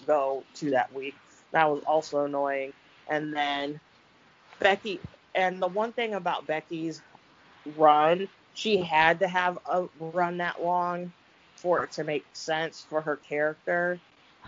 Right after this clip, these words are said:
And the build up for Shayna was for her to drop it, but, uh, again, W W E doesn't know what they're doing, quite quite often, and they completely miss the ball, and then they end up getting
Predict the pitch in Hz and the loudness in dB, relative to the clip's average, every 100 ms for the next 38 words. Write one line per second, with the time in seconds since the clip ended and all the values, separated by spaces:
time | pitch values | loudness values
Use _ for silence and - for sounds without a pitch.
0 | - _ _ _ _ 180 175 165 160 165 | -20 _ _ _ _ 0 2 4 0 -2
1 | - 160 175 156 180 165 160 - 165 - | -10 2 2 6 4 4 2 2 2 0
2 | - 170 160 160 156 151 151 156 151 _ | -10 -6 -2 0 2 2 0 -4 -10 _
3 | - - - - - 202 220 175 156 - | -20 -20 -20 -10 -4 -2 0 0 -2 -2
4 | 160 156 156 156 - 143 165 214 220 156 | -2 0 -2 -2 -4 -4 0 0 -2 -4
5 | 139 147 143 143 - 135 - 151 160 160 | -2 0 2 0 -4 -8 -4 -4 -2 -2
6 | 143 170 165 139 147 139 143 147 123 147 | -2 -8 -4 -4 -4 -8 -8 -6 -4 0
7 | 147 147 147 147 170 151 139 139 143 139 | 0 0 -4 -2 -4 -2 -4 -4 -6 -4
8 | 127 - - - - 139 117 127 - 151 | -4 -4 -16 -20 -8 -4 -2 -2 -2 -4
9 | 147 - 143 139 139 156 143 156 147 147 | -4 -4 -4 -2 -2 -4 -8 -4 -2 0
10 | 143 143 - 143 185 175 165 - - - | -2 -4 -4 4 6 8 6 0 -20 0
11 | 147 151 151 151 - 147 147 - 147 156 | 4 6 6 4 4 4 4 2 2 2
12 | 147 143 143 143 | 4 2 0 -2